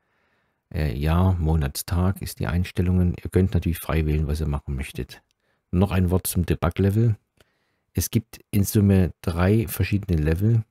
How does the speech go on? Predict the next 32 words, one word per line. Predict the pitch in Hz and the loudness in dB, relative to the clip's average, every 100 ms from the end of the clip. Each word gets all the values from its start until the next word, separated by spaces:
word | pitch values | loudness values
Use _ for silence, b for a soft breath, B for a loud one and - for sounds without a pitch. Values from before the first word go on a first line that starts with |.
| _ _ _ _ _ _ _ _ _ _ _ _ _ | _ _ _ _ _ _ _ _ _ _ _ _ _
Das | 90 78 | -2 -2
ist | 71 - | -4 -8
natürlich | - 62 65 - | -8 -6 -8 -8
aus, | 76 87 95 - - - | -2 0 0 -4 -16 -6
dann | 78 73 67 | -4 -2 -6
der | - 64 | -10 -8
Level | 71 71 | -6 -6
eins | - 73 90 90 - | -4 -2 -2 -2 -6
und | 76 - | -10 -6
der | 71 | -6
Level | 71 65 - | -6 -8 -8
zwei, | - 73 92 101 | -4 0 0 -2
der | - - | -6 -8
vollständige | - 82 - 92 92 92 | -2 -2 0 0 0 -2
Debug-Level. | 92 - 90 90 90 95 - _ _ _ _ _ _ _ _ | -4 -4 -2 -2 0 -2 -4 _ _ _ _ _ _ _ _
Äh, | - 87 | -8 -2
bitte | 107 110 104 107 101 - | 0 4 4 4 0 -6
stellt | - 101 98 95 - _ _ _ | -4 2 2 2 -8 _ _ _
für | - 98 | -4 0
den | 90 | 0
Fall, | 87 92 104 | 2 2 2
dass | 95 | 2
ihr | 90 | 0
Probleme | - 95 107 90 | 0 0 2 4
habt, | 95 - | 2 0
den | 87 | 0
Level | 82 76 76 | 0 -2 -4
zwei | - 87 90 | -2 0 2
ein | 95 104 101 | 2 2 2
und | 85 | -2
schickt | - 98 - | -2 -4 -2
dann | 85 90 104 110 101 | 0 2 4 2 -2